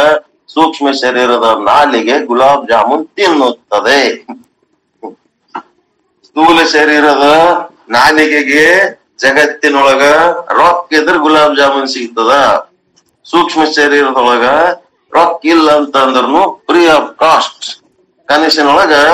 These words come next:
ಜಾಮೂನ್ ತಿಂದ್ ಬಿಡ್ತು. ಯಾವ್ದದು? ಸೂಕ್ಷ್ಮ ಶರೀರದ ನಾಲಿಗೆ. ಸ್ಥೂಲ ಶರೀರದ ನಾಲಿಗೆಗೆ ಲಿಮಿಟ್ ಅದು,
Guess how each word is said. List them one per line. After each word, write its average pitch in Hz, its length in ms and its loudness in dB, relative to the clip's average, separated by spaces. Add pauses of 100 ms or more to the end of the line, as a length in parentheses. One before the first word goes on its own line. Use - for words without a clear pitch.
(340)
ಜಾಮೂನ್ 143 440 0
ತಿಂದ್ 196 200 0
ಬಿಡ್ತು. - 280 -6 (1160)
ಯಾವ್ದದು? 156 480 2
ಸೂಕ್ಷ್ಮ 226 500 -4
ಶರೀರದ 143 680 0
ನಾಲಿಗೆ. 95 760 -2 (520)
ಸ್ಥೂಲ 165 360 0
ಶರೀರದ 156 520 0
ನಾಲಿಗೆಗೆ 139 960 0 (120)
ಲಿಮಿಟ್ 196 360 -2
ಅದು, - 360 -4